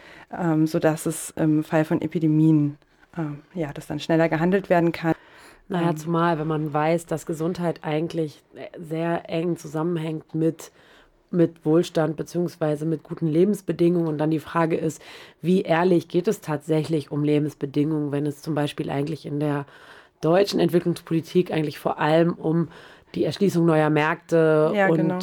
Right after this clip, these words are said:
Speaker 2: ähm, wirtschaftliche Zusammenarbeit geht, die gar nicht unbedingt jetzt, ähm,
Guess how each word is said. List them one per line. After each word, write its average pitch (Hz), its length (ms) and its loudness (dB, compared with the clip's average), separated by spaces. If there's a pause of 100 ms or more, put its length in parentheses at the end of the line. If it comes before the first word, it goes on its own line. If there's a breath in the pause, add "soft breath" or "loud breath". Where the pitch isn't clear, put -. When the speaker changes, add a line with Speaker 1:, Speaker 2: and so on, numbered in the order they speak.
(120)
Speaker 2:
ähm, 156 540 0 (600 loud breath)
wirtschaftliche 190 600 2
Zusammenarbeit 170 760 0
geht, 160 280 2
die 160 160 -6 (100)
gar 156 280 2
nicht - 240 0
unbedingt 160 580 0
jetzt, - 440 -10
ähm, 147 520 -6